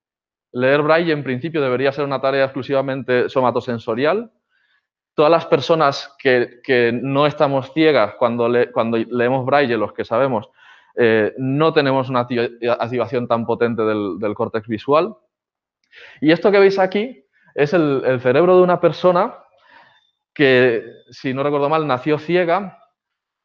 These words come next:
toda su vida fue capaz de leer braille y luego tuvo un, un, eh, stroke, un, un ictus gordo, y perdió todo el córtex, eh, visual,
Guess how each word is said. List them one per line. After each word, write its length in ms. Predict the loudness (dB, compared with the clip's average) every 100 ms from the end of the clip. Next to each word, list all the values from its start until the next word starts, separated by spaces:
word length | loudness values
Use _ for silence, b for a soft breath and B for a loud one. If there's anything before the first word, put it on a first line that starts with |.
| -12 -10 -2
toda 240 | 2 2
su 140 | 0
vida 220 | 0 0 0
fue 120 | -2
capaz 260 | 0 0
de 100 | 0
leer 220 | -2 -2 0
braille 440 | 0 0 -2 -4
y 80 | -2
luego 300 | 0 0 0
tuvo 440 | 0 0 2 0
un, 840 | -2 -4 -6 -6 -6 -6 -8 -10 -12
un, 300 | -8 -6 -6
eh, 260 | -2 -2 -4
stroke, 520 | -2 -2 -2 -8 _ _
un, 260 | -10 -10 -10
un 180 | -8 -8
ictus 340 | -10 -12 -6
gordo, 420 | -4 -2 -4 -6 b b b b b b 0
y 120 | 2
perdió 440 | 4 4 6 4
todo 260 | 4 4 4
el 80 | 4
córtex, 640 | 0 0 -4 -6 -20 -20 _ -4
eh, 480 | 0 0 0 -4 -6 _ -10
visual, 500 | -6 -2 -2 -2